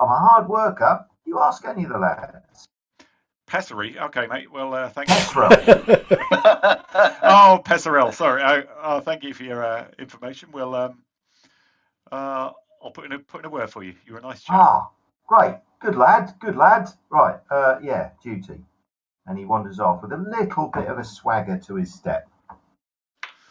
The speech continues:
Speaker 2: I'll shake my head. Fucking get one born every minute as I walk up. <laughs>
Speaker 1: <laughs>
Speaker 2: I w-, I'll ca-, carry on on me, uh, on me duties.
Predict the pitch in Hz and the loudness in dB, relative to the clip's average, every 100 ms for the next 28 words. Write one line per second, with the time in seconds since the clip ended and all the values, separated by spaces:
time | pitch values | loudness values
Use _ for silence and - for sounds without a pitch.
0 | _ _ _ _ _ - - 131 - 120 | _ _ _ _ _ -20 -18 -16 -10 -10
1 | 110 107 104 _ _ - - - - _ | -8 -10 -10 _ _ -20 -20 -20 -20 _
2 | 131 110 110 110 110 110 113 117 123 120 | -18 -16 -14 -12 -12 -14 -12 -14 -14 -18
3 | 113 117 - - - 190 - 110 190 - | -18 -16 -16 -16 -18 -16 -14 -6 -6 -2
4 | - - - - - - _ _ _ _ | -2 -2 -8 -6 -8 -8 _ _ _ _
5 | 101 98 - 120 110 135 113 127 113 110 | -20 -20 -12 -10 -4 -4 -2 -4 -4 -6
6 | 107 107 104 104 117 113 110 113 110 123 | -12 -10 -6 -6 -8 -20 -20 -20 _ -20
7 | 113 | _